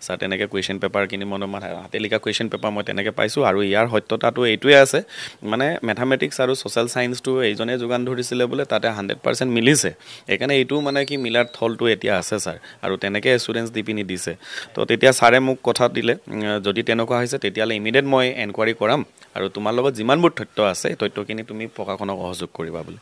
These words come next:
তো ৰাতি তেৰ তাৰিখে ৰাতি মোক, আহ, আঠটামান বজাত মানে কি ডিব্ৰুগড় এছ পি অফিচৰ পৰা এটা ফোন আহে। আহ, ফোনটো মানে কৈ, "আপোনাক এছ পি ছাৰে মানে লগ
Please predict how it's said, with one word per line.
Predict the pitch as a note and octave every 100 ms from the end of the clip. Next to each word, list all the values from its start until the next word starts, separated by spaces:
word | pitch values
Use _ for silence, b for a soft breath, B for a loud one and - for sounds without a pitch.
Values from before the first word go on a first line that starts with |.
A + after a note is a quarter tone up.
| -
তো | A#2+ B B B B -
ৰাতি | G#2 G#2 C3 C3+ -
তেৰ | A#2 C3
তাৰিখে | C3+ C#3 C3+ C#3+
ৰাতি | B2 - C3+ - _ _ - - _ _ _ A2+
মোক, | G#2+ A#2 B2
আহ, | - - - F#2+ F#2+ F#2+
আঠটামান | G#2 A#2 A#2+ B2
বজাত | A2+ A#2 -
মানে | A2 A2+
কি | A2+ A2+
ডিব্ৰুগড় | G2+ G#2 G#2+ A2 A2+
এছ | - G#2+
পি | B2
অফিচৰ | A#2 A#2+ A#2
পৰা | A#2
এটা | G#2+ A2
ফোন | - G#2+
আহে। | G#2 G2+
আহ, | G2+ _ _ G2 F#2 F2+ F#2 F#2+
ফোনটো | - G#2 G2+ G#2 G#2 G#2+ G2+ - -
মানে | F#2 G2 G2
কৈ, | - G#2+
"আপোনাক | G#2 F#2+ G2
এছ | F#2 -
পি | F2+
ছাৰে | F#2 F#2+
মানে | F#2+
লগ | F#2+